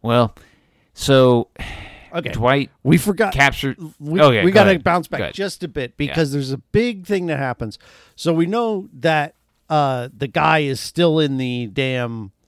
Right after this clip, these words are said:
Speaker 2: Eduardo's still in the shack out back. Well, at some point he gets out and attacks. He gets into the house. And again, why he just doesn't run to the
Speaker 1: Right.
Speaker 2: damn police? He always has to get revenge, right? There's something about,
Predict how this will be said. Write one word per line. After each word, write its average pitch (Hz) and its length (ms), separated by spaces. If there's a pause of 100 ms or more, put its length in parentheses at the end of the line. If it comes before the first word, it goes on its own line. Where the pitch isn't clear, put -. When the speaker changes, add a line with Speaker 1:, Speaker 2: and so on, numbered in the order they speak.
(140)
Speaker 2:
Eduardo's 139 460
still 151 300
in 127 80
the 117 80
shack 127 400
out 113 180
back. 113 320 (460)
Well, 151 160
at 156 100
some 311 360
point 160 400
he 175 120
gets 202 320
out 143 320
and 131 160
attacks. - 960 (320)
He 143 80
gets 170 260
into 156 160
the 139 120
house. 143 280 (320)
And 170 100
again, 208 280 (160)
why 294 220
he 392 60
just 392 280
doesn't 285 400
run 220 500 (760)
to 254 180
the 233 180
Speaker 1:
Right. 202 260
Speaker 2:
damn 262 300
police? 247 460
He 226 140
always 240 420
has 233 220
to 262 100
get 220 180
revenge, 165 680
right? 175 380
There's 165 220
something 247 400
about, 190 400